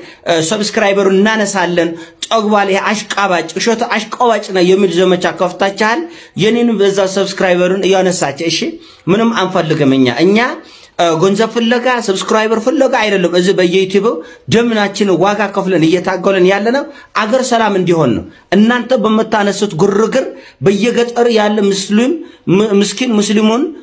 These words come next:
ኦርቶዶክስን ለማሳረድ፣ ለማጨፋጨፍ፣ ቤተክርስቲያን እንዲቃጠል ያሰባችሁትን ሐሳብ በደንብ ነው ጠንቅቀን የምናውቀው። በደንብ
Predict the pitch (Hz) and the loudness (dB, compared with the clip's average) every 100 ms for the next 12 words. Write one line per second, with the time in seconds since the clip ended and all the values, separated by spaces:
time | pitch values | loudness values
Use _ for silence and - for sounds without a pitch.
0 | - - 208 233 220 220 262 190 190 208 | -8 -4 0 0 0 0 -2 0 0 0
1 | 208 214 247 262 196 208 214 - 208 214 | 0 0 0 0 2 2 0 -4 -4 -4
2 | 214 233 240 170 214 226 226 214 214 - | -4 -8 -4 -2 0 -2 -2 0 -2 -2
3 | 208 208 254 320 - - - 240 247 277 | -6 -2 -4 -4 -12 -4 -2 0 0 0
4 | 277 277 269 285 254 254 277 196 247 214 | 0 -2 -2 0 -2 0 -2 0 0 0
5 | 208 185 147 131 123 107 101 92 - 180 | 0 0 -4 -2 -2 -2 -4 -8 -12 -2
6 | 294 294 277 | 0 2 2